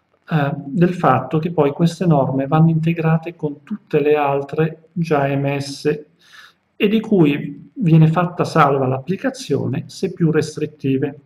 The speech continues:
Cioè in pratica è possibile che in Lombardia si applicano delle misure più restrittive rispetto a quelle che valgono nel Lazio.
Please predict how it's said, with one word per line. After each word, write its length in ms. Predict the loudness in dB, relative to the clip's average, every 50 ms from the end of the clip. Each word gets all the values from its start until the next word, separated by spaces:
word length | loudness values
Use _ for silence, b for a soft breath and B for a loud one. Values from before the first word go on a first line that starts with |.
| b b b b b b b
Cioè 200 | _ 2 4 6
in 180 | 6 6 6 4
pratica 720 | 2 2 2 0 -2 -4 -8 -4 -2 -2 -2 -2 -4 -10 -16 _ _ _ _ _ _ _ _ _ _ _ _ _ _ _ _ _ _ _ -16 -8
è 140 | -8 -8
possibile 920 | -4 -4 -4 -4 -4 -4 -4 -4 -2 -2 -2 0 0 -2 -4 -6 -12 b b b b b b b _ _
che 140 | -2 0 2
in 140 | 2 4 4
Lombardia 840 | 4 4 4 4 4 4 2 2 0 -2 -2 -2 -4 -6 -8 -8 -16
si 280 | -20 -20 -2 2 2
applicano 580 | 2 2 2 -4 -8 -12 -12 -8 -4 -2 0 0
delle 220 | 2 2 2 0
misure 420 | 0 0 -2 0 0 0 0 0 -2
più 160 | -4 -6 -6
restrittive 720 | -6 -6 -6 -6 -6 -8 -8 -8 _ -6 -2 0 0 0
rispetto 420 | 0 -2 -6 -8 -8 -8 -6 -10
a 40 | -10
quelle 340 | -8 -8 -8 -6 -4 -6 -6
che 120 | -6 -6
valgono 380 | -6 -6 -6 -6 -8 -6 -6 -4
nel 180 | -4 -4 -4 -6
Lazio. 540 | -6 -6 -8 -10 -12 -12 -10 -10 -10 -10